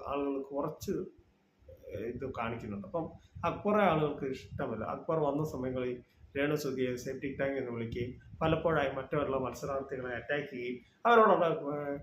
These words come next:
ഓരോ വാക്കുകൾ കൊണ്ട് അവരെല്ലാം ഇത് ചെയ്യുന്നുണ്ട്. അക്ബറിന്റെ പിന്നെ അക്ബാനിയായിട്ടുള്ള ആ ഗ്രൂപ്പും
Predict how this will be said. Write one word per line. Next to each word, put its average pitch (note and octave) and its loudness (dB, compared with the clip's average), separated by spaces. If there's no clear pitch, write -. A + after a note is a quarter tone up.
ഓരോ D#3+ 4
വാക്കുകൾ D#3 2
കൊണ്ട് C#3+ -2
അവരെല്ലാം C3 0
ഇത് C3 -6
ചെയ്യുന്നുണ്ട്. B2 -4
അക്ബറിന്റെ - -4
പിന്നെ D3 -2
അക്ബാനിയായിട്ടുള്ള C3+ 0
ആ B2 -4
ഗ്രൂപ്പും C#3 -4